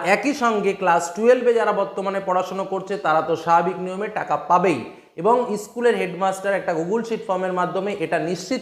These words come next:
করবেন যে না, আমার সমস্ত ছাত্রছাত্রী যারা আমার স্কুলে ভর্তি হয়েছে তাদের ব্যাংক অ্যাকাউন্ট আমি পেয়েছি, তাদের ব্যাংক অ্যাকাউন্ট সঠিক আছে। অর্থাৎ তোমরা যে ব্যাংক অ্যাকাউন্টগুলো দিয়েছো,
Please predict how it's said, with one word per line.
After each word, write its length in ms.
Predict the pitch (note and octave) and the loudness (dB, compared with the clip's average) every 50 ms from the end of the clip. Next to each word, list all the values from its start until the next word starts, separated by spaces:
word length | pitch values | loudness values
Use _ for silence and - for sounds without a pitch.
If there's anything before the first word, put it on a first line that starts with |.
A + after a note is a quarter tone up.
| - - | 0 0
করবেন 400 | G#3+ G3+ F3 F#3 F3+ E3+ D#3+ D#3 | 0 2 2 0 -2 -2 -2 -2
যে 140 | D3+ D#3 | -2 0
না, 260 | D3 D#3+ F3+ A3 B3+ B3+ - - - - - - _ _ _ _ | 2 4 4 4 4 2 -2 -8 -12 -16 -20 -20 _ _ _ _
আমার 320 | - D3+ D#3+ F3 F#3 F#3+ F#3+ G3 - | -2 0 2 4 4 4 2 2 -2
সমস্ত 380 | - F3+ F#3 G#3+ A#3 A#3 - A3+ | -2 -2 0 0 -2 -2 -4 -6
ছাত্রছাত্রী 640 | F#3 - E3+ D#3+ - F3 D#3+ E3+ F3+ F3 F3 G3+ B3 | -4 -2 -4 -4 -4 -6 -6 -4 -4 -4 -4 -6 -4
যারা 300 | G#3+ F3 E3 D#3+ E3 E3 | 0 2 4 6 6 4
আমার 340 | D#3 D3+ D#3+ F#3+ A3 B3 A3+ | 4 2 2 2 0 0 -2
স্কুলে 300 | - - - G3 F#3+ F3 | -6 -6 -6 -4 -4 -2
ভর্তি 360 | D3 D#3+ E3 - - F3+ F3 | -2 -2 -4 -4 -6 -6 -6
হয়েছে 240 | E3+ F3 F3 A#3 A3+ | -4 -4 -2 -4 -2
তাদের 420 | A#3 F#3+ E3+ E3 E3 F3+ F3+ E3+ | 2 2 4 4 4 2 0 -2
ব্যাংক 380 | D3 C3+ D#3+ E3+ F#3+ G#3 A3 - | 0 0 0 0 0 0 -2 -2
অ্যাকাউন্ট 560 | F#3+ E3 D#3 - D#3 D3+ E3 F3+ G3 G3+ F#3 | -2 -2 -2 0 0 0 0 -2 -2 -4 -4
আমি 200 | D#3 D3+ D3 C#3+ - | -4 -4 -4 -4 0
পেয়েছি, 540 | D#3+ F#3 G#3+ A3+ A3 - A#3+ A#3+ A#3 A#3+ - - - - _ _ | 2 4 4 4 4 0 -4 -4 -6 -8 -12 -18 -20 -20 _ _
তাদের 280 | F3 E3+ E3+ G3 F#3+ F3+ | 0 2 2 2 0 2
ব্যাংক 280 | D3 E3+ D#3+ E3+ F3+ | 2 2 2 2 0
অ্যাকাউন্ট 440 | E3+ F3+ E3 - D3+ D3+ D3 C#3+ C3+ - - | -2 -2 -2 0 0 0 0 -2 -4 -4 -2
সঠিক 280 | E3 E3 - A3+ A3+ | -2 0 0 2 4
আছে। 440 | A#3 A3+ A3+ A3 A3+ A3+ A3+ - - - - - - | 4 4 4 2 0 -2 -2 -4 -10 -14 -18 -12 -4
অর্থাৎ 320 | - A3 A3+ - C4+ - - | -4 -2 0 2 2 2 2
তোমরা 240 | A3 A3 G#3+ A3 | 0 0 2 2
যে 120 | G#3+ G#3 G3 | 2 2 2
ব্যাংক 220 | F3 F3+ F3+ F3+ | 2 0 0 0
অ্যাকাউন্টগুলো 560 | F3+ F3+ - F3+ F3 F3 E3+ D3+ D#3 D#3 D#3 | -4 -4 -2 -2 -2 -2 -2 -2 -2 0 0
দিয়েছো, 380 | D3 E3+ G3 G3+ - - D3 | 2 4 4 4 4 2 -2